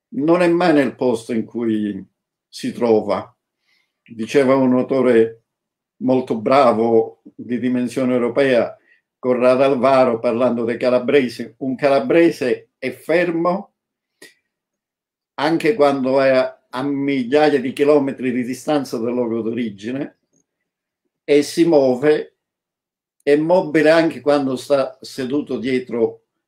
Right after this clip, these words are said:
una scrivania". Allora forse si tratta di capire, come dici tu, com'è possibile fare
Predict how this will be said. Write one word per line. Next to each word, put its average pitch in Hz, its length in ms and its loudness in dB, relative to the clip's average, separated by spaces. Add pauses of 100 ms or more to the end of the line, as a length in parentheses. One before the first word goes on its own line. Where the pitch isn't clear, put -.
(220)
una 139 240 -2
scrivania". 113 720 -4 (720)
Allora 220 360 4
forse 139 460 -6
si 110 140 -14
tratta 147 400 -2
di 113 120 -6
capire, 127 440 -4
come 123 260 -2
dici 123 280 -6
tu, - 280 -2 (1300)
com'è 170 280 4
possibile 151 600 2
fare 127 500 0